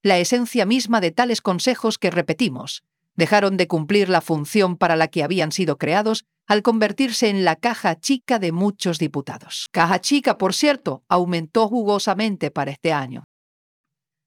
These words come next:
Muchos guatemaltecos no tienen la confianza que muestra el oficialismo al promover esta iniciativa de ley, porque sabemos que aunque no se redujeran los controles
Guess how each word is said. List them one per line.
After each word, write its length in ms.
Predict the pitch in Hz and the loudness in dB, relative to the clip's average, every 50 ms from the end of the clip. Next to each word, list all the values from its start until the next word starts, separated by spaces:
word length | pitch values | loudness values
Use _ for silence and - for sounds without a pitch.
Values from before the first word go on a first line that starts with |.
| _ - | _ -4
Muchos 340 | 233 254 311 - - 247 185 | 0 2 2 4 4 2 4
guatemaltecos 960 | 185 180 165 151 160 151 147 143 147 - 247 240 - 277 262 - - - _ | 4 2 4 4 0 -2 -2 -4 0 0 0 0 2 0 -2 -2 -2 -10 _
no 140 | - 220 220 | -2 -2 0
tienen 260 | 214 254 247 247 233 | 0 2 0 2 2
la 120 | 214 185 175 | 2 2 2
confianza 680 | - 170 156 147 - 202 214 214 196 165 - 160 143 | 2 -2 -4 -2 -2 0 2 2 0 0 -2 -4 -2
que 120 | - 147 | -2 -2
muestra 480 | 156 165 180 175 160 - - 160 143 139 | -2 0 0 0 0 -2 -2 -2 -2 -2
el 100 | 143 147 | -2 -4
oficialismo 680 | 143 - - 156 - 175 165 202 277 247 214 240 254 226 | -4 -2 -2 -4 0 2 2 2 2 0 0 2 0 0
al 120 | 190 170 | 0 2
promover 420 | - 170 160 156 151 185 190 175 | 0 0 2 2 2 4 4 2
esta 220 | 180 170 - 185 165 | 2 0 0 0 0
iniciativa 640 | 165 160 160 151 165 151 151 - 185 170 160 156 151 | 0 0 -2 0 0 -2 0 2 0 2 2 2 2
de 80 | 147 | 2
ley, 280 | 165 175 147 143 147 _ _ _ _ _ _ _ _ _ _ _ _ _ _ _ - | 0 0 0 -2 -6 _ _ _ _ _ _ _ _ _ _ _ _ _ _ _ 0
porque 260 | - 156 156 - 156 | 0 0 2 2 0
sabemos 520 | 143 - 151 147 185 202 202 214 180 - - | 0 0 0 2 2 2 4 2 0 -2 0
que 100 | - 156 | 0 0
aunque 320 | 147 147 139 - 131 127 | 0 0 -2 -6 -6 -4
no 180 | 131 160 214 226 | 0 0 0 2
se 160 | - 233 196 | 2 0 0
redujeran 600 | 180 185 160 160 - - 220 233 214 196 185 180 | 0 0 0 -2 -2 0 0 2 2 2 0 0
los 160 | 165 156 - | -2 -2 -2
controles 640 | - 165 147 143 - 220 262 269 240 220 220 - - | -2 -4 -4 -2 0 2 2 4 2 2 0 -2 -6